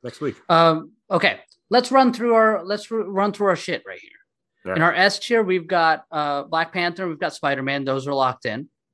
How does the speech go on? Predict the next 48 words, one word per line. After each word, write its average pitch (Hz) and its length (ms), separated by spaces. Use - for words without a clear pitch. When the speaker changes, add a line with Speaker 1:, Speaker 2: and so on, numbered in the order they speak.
Speaker 1:
Okay. 95 140
Speaker 2:
In 151 80
our 156 160
A 196 200
tier, 214 260
we 175 120
have 156 220
Doctor 160 340
Strange, 165 680
we 139 160
have 139 420
Wanda, 165 640
and 147 140
we 143 100
have 143 340
with 139 160
the 131 80
Winter 175 380
Soldier. 165 640
We 165 80
need 175 160
more 135 200
in 113 120
the 104 100
A 90 100
tier, - 240
by - 140
the - 800
way. - 20
Speaker 1:
Yeah, 85 80
definitely 87 220
Speaker 2:
So, 135 240
Speaker 1:
agree. - 100
Speaker 2:
so - 160
let's 175 240
talk 190 260
about 185 220
people 170 240
we 165 80
can 156 140
pull 151 240
up - 140
from 135 140
the 120 80
B 104 180
tier. - 360
Captain 160 360
Marvel, 180 520